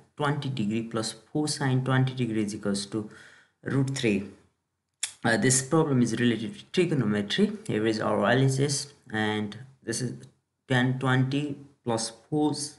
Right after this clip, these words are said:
sine twenty. Tan twenty, we know that tan theta is equals to sine theta by cos theta. Here theta is equals to twenty degree. Then we can write sine twenty by cos twenty plus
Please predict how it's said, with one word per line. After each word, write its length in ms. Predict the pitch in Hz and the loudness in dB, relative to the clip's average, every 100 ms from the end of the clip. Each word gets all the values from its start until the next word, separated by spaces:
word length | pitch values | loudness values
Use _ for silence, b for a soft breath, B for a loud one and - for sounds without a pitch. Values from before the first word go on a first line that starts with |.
| _ | _
sine 640 | _ - - 117 113 113 | _ -6 2 2 2 -2
twenty. 500 | - 123 131 131 196 - - | 2 4 4 2 -2 -2 4
Tan 300 | 160 156 156 | 4 4 2
twenty, 320 | 123 110 123 | 2 2 2
we 140 | 123 | 2
know 120 | 123 | 2
that 300 | 120 120 117 | 2 0 0
tan 220 | 131 123 127 | 0 0 0
theta 240 | 127 117 | 0 0
is 160 | 113 120 | 0 -4
equals 180 | 113 | -6
to 120 | - 120 | -6 -2
sine 340 | 139 127 131 | 2 2 2
theta 240 | 131 120 | 0 -2
by 180 | 113 113 | 0 -2
cos 300 | 110 123 131 | 0 -2 -2
theta. 380 | - 120 117 127 131 | -2 -6 -4 -4 -2
Here 100 | 127 | -2
theta 340 | - 131 120 | 0 0 0
is 180 | 120 117 | 0 -4
equals 240 | 120 120 | -4 -6
to 140 | - - | -8 -2
twenty 420 | 135 131 135 113 | 0 0 -2 -4
degree. 320 | 107 117 131 - | -2 -2 -2 -6
Then 320 | 127 127 120 | 0 2 2
we 80 | 117 | -2
can 200 | 127 117 | -4 -2
write 280 | 123 120 117 | 0 0 -2
sine 380 | - 117 117 113 | -6 -4 -4 -4
twenty 560 | 123 123 123 135 135 | -2 -2 -2 -4 -6
by 340 | - 117 110 113 | -4 0 0 -2
cos 360 | - 117 113 | -6 -6 -6
twenty 520 | - 131 131 131 135 135 | -4 -2 0 0 -2 -4
plus 520 | - 135 131 - | -2 0 0 -2